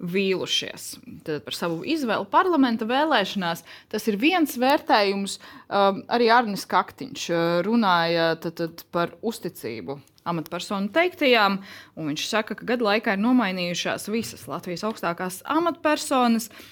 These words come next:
taču iedzīvotāju uzticēšanās, eh, viņu teiktajām nav īpaši mainījusies. Tā aizvien ir nožēlojama, pat kritiski zema.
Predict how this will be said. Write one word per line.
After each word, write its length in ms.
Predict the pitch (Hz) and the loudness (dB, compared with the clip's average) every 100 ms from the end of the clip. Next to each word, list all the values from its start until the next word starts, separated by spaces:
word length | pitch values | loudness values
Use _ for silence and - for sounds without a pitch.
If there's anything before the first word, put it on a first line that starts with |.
| - - | -14 -8
taču 220 | 202 240 | -2 0
iedzīvotāju 580 | 277 320 285 220 202 190 | 0 2 2 2 0 -2
uzticēšanās, 1000 | 254 240 - 196 185 180 175 165 165 - - | -4 -8 -4 -2 -2 -4 -2 -2 -2 -4 -2
eh, 240 | 175 165 160 - - _ - | 2 4 2 -2 -20 _ -8
viņu 260 | 175 185 180 | -4 -4 0
teiktajām 600 | 320 339 - 226 196 190 | 2 2 2 4 4 2
nav 220 | 220 208 | 2 0
īpaši 500 | 214 254 233 - - | 0 -2 -2 -4 -4
mainījusies. 840 | 190 190 180 170 135 - 82 160 - | -2 -2 0 -2 -4 -6 -8 -10 -2
Tā 260 | 226 254 | 2 2
aizvien 560 | - 170 160 170 247 285 | 2 -2 -2 0 2 2
ir 100 | - | 0
nožēlojama, 880 | 165 175 254 262 254 220 196 180 175 | -6 -2 0 4 4 4 4 2 0
pat 220 | 156 - | -6 -10
kritiski 580 | - 202 208 190 - 175 | -4 -4 -4 -8 -6 -6
zema. 320 | 170 156 131 | -4 -4 -6